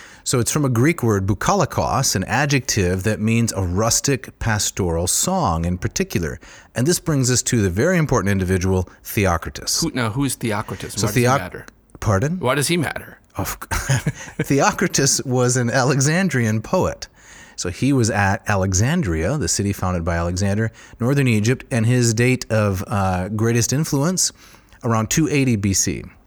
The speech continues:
Speaker 2: So this is still an incredible distance of time.
Speaker 1: Definitely.
Speaker 2: Right. But
Speaker 1: Yeah.
Speaker 2: this, I mean, what's happening, uh, in Virgil's era, this, this is, uh, you have lots of poets kind of looking back to these Alexandrian poets, Callimachus,
Speaker 1: Mm-hmm.
Speaker 2: for example,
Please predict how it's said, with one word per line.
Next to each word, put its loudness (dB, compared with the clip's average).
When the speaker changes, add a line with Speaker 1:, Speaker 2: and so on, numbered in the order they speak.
Speaker 2:
So -8
this -4
is -6
still -2
an -4
incredible -4
distance -4
of -6
time. -4
Speaker 1:
Definitely. 2
Speaker 2:
Right. -6
But 0
Speaker 1:
Yeah. 2
Speaker 2:
this, 0
I 2
mean, 0
what's 0
happening, 0
uh, 0
in 0
Virgil's -2
era, 0
this, -6
this -4
is, -2
uh, -2
you 0
have -2
lots 0
of -8
poets -2
kind -4
of -6
looking -4
back -2
to -4
these -4
Alexandrian -2
poets, -8
Callimachus, -2
Speaker 1:
Mm-hmm. 2
Speaker 2:
for 2
example, -2